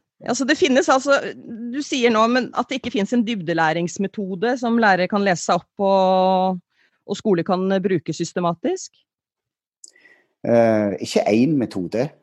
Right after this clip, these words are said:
Speaker 2: nei. Og som, eh, en av disse guruene som nå, eh, eh, løftes fram med en bok nettopp om dybdelæring,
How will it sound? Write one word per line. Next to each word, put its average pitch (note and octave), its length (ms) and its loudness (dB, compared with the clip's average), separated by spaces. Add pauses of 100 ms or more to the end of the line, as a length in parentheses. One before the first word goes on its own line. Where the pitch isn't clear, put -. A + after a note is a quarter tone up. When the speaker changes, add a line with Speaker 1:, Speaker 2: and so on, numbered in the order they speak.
Speaker 2:
nei. F2 360 -6
Og - 120 0
som, D#3+ 300 4
eh, B2 300 4
en E3 100 4
av C#3+ 60 6
disse B2 200 0
guruene A2+ 760 4
som G#2 240 -2 (300)
nå, A#2 180 2 (180)
eh, G2 200 0 (1080)
eh, F2+ 320 -2
løftes G2 340 -8
fram G#2 260 2
med G2 240 2
en F#2 60 -2
bok G2 260 -2 (420)
nettopp G2 260 0
om G#2+ 340 4
dybdelæring, E2+ 680 0